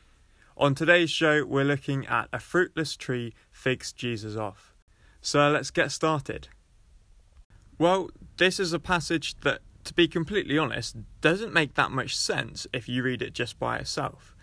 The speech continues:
In fact, a number of people do try to read it just by itself, and the conclusion that they come to is Jesus is some mad egomaniac who basically isn't worth following, and he's prone to a temper, prone to a, a hissy fit, and they think, "Wow, if that's what Jesus is like,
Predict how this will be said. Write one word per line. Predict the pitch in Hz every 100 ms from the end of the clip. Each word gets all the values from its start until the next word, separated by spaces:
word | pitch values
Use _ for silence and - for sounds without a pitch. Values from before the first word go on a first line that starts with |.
| - - -
In | 131
fact, | 139 131
a | 147
number | 147 139
of | 135
people | 143 135 135 127 - - -
do | 147 151
try | 147 151 143
to | 143
read | 143 139
it | -
just | 143 -
by | 143 131
itself, | - 135 -
and | 123
the |
conclusion | - 135 190 180 147 123
that | -
they | 123
come | 110 147 139
to | 135 127 -
is | 117
Jesus | - 147 147 143 127 -
is | 120
some | - - 117 110 - - - -
mad | 127 147 147 139 131 -
egomaniac | 151 143 123 120 123 117 113 107 -
who | - 113 -
basically | 214 226 - 160 127
isn't | 123 110 107
worth | 110 110
following, | - 131 113 107 107
and | 113
he's | 117 113
prone | - - 156 151
to | -
a | 107
temper, | - 131 123 - 113
prone | - 135 131
to | - 107
a, | - - -
a | -
hissy | - 151 - 123
fit, | - 113 - - - - - -
and | 120 117
they | 117
think, | - 120 120
"Wow, | 143 123 120
if | 113
that's | - 127 131
what | 113
Jesus | - 120 110 110
is | 113 110
like, | 120 113 -